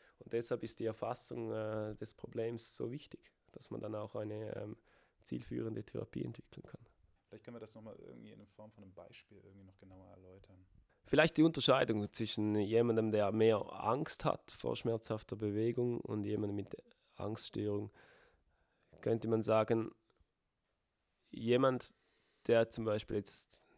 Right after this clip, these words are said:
Speaker 1: diese Woche hospitalisiert wurde, ähm,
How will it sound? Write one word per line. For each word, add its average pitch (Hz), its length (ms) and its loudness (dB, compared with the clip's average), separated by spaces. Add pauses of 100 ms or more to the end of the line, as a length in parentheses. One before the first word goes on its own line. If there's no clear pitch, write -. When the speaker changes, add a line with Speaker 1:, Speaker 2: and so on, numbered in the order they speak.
(120)
Speaker 1:
diese 104 240 -4
Woche 123 520 2
hospitalisiert 110 880 -2
wurde, 113 520 -2 (180)
ähm, - 260 -8